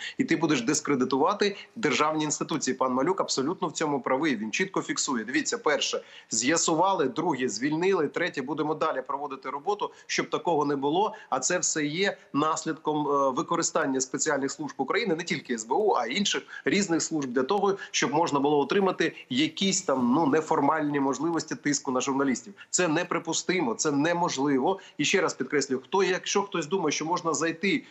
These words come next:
в історію там середини дев'яностих чи навіть середини двохтисячних і мати певні впливи на журналістів, вони с-, дуже і дуже помиляються. Але є друга складова. І знову ж таки, я тут підтримую пана Малюка. Сьогодні С Б У ребрендовано цією війною.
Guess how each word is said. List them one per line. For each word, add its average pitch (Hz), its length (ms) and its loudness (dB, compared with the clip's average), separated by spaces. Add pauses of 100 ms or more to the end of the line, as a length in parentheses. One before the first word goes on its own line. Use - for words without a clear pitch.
(160)
в 135 140 0
історію 190 480 2
там 135 160 -2
середини 160 440 0
дев'яностих 156 600 0
чи - 140 -2
навіть 135 220 2
середини 147 400 0
двохтисячних 139 680 -2 (220)
і 156 100 2
мати 180 280 2
певні 156 300 0
впливи 156 340 0
на 143 100 2
журналістів, 151 540 -2
вони 143 220 2
с-, - 380 -2 (320)
дуже 135 480 0
і 131 40 2
дуже 143 240 -2
помиляються. 131 520 0
Але 139 140 2
є 220 80 0
друга 175 280 2
складова. 104 420 -4 (320)
І 135 60 2
знову 190 200 4
ж - 80 -2
таки, 151 180 -2
я 135 60 2
тут 143 180 -2
підтримую 147 480 2
пана 110 220 0
Малюка. 104 380 -4 (460)
Сьогодні 190 640 2
С 170 220 0
Б 127 140 0
У 190 380 2
ребрендовано 156 920 0
цією 143 460 0
війною. 135 500 0